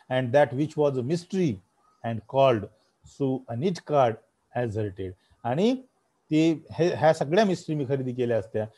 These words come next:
एवढंच नाही तर so a neat card, एक नीट कार्ड किंवा एक कार्ड सुद्धा विकत घेतलं असतं, ज्या कार्डवर लिहिलेलं असते की, "Buy one and astonish your friends."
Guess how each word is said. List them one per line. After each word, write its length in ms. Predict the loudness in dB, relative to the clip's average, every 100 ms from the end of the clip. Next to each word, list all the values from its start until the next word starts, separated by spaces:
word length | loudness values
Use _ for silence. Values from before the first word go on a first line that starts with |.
| _ _
एवढंच 400 | 2 4 4 2
नाही 220 | -4 -4 -4
तर 140 | -6
so 460 | -8 -4 -4 -4 -6
a 60 |
neat 220 | -6 -8 -4 0
card, 180 | 0 -2 _ _ -4
एक 180 | -4 -6 _
नीट 320 | -6 -4 -4 -6 4
कार्ड 300 | 4 4 0
किंवा 180 | -4
एक 100 | -4 -2
कार्ड 200 | 2 2
सुद्धा 260 | 0 -4 -2
विकत 220 | -2 -4
घेतलं 440 | -8 -10 -6 -6 -6 -10 -14 -10 -8
असतं, 360 | -8 -6 -6 -6 _ _ _ -6
ज्या 100 | -4
कार्डवर 420 | 4 4 6 4
लिहिलेलं 440 | 2 2 2 0 -2
असते 260 | -4 -12
की, 360 | -12 _ _ -6
"Buy 280 | 2 4 4
one 220 | 2 0
and 380 | -6 -8 -6 -6
astonish 500 | -6 -10 -10 -8 -8
your 100 | -8
friends." 400 | -6 -4 -4